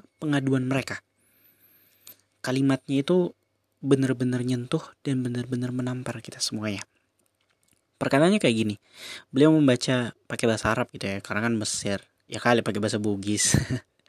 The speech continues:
<laughs> Oke, kalimatnya seperti ini. "Al-Islamu mahjubun bil muslimin."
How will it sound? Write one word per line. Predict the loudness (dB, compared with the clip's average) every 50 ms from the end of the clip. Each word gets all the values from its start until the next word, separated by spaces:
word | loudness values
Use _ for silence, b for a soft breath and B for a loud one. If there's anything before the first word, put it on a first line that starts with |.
| -6
<laughs> | -6 -4 -4 -6 -8 -10 -12 -14 -14 -14 -10 -10
Oke, | -8 -6 -6 -6 -6 b b b b b b _ _ _ _ _
kalimatnya | 0 2 2 4 4 2 0 -2 -4
seperti | -4 -4 -6 -4 -4 -6 -6
ini. | -6 -8 -10 _ _ _ _ _ _ _ _ _ _ _ _ _ _ _ _ _ _ _ _ _ _ _ _ _ _ _ _ _ _ _ _ _ _ _ _ _ 2
"Al-Islamu | 2 4 2 2 2 4 4 4 6 8 8 8 8 8 8 8 8 8 6 6 4 2 -4 _ _ _ _ _ _ _ _ _ _ _ _ _ _ _ -2
mahjubun | 0 2 2 2 2 2 4 8 10 10 10 10 10 8 10 10 10 8 6 4 2 -2 -6 -10 -16 _ _ _ _ _ _ _ _ _ _
bil | 2 6 8 8 8 8 6
muslimin." | 4 2 2 2 0 0 -2 -4 -4 -6 -8